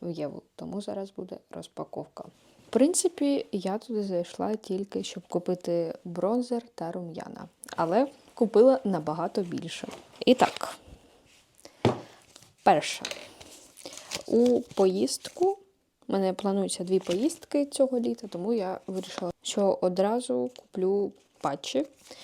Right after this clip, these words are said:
Я люблю брати ось такі. Вони були на акції, тому їх треба було взяти саме сьогодні. І так, отакі дві. Потім ось такі.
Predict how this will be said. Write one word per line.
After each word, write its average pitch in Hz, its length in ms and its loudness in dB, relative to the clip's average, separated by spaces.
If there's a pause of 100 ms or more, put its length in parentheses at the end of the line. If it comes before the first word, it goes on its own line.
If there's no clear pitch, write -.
(160)
Я 196 140 2
люблю 190 220 0
брати 175 320 -2
ось 170 180 -4
такі. 269 380 -2 (1200)
Вони 175 160 0
були 180 260 0
на 175 140 -2
акції, 220 360 -4
тому 196 260 -2
їх 208 120 -2
треба 190 240 -2
було 190 320 2 (320)
взяти 226 420 2
саме 208 340 2
сьогодні. - 500 0 (540)
І 185 60 -10
так, - 180 -14 (420)
отакі 175 540 -2
дві. 190 260 -4 (1800)
Потім 165 580 -6 (960)
ось 190 240 -6
такі. - 680 -12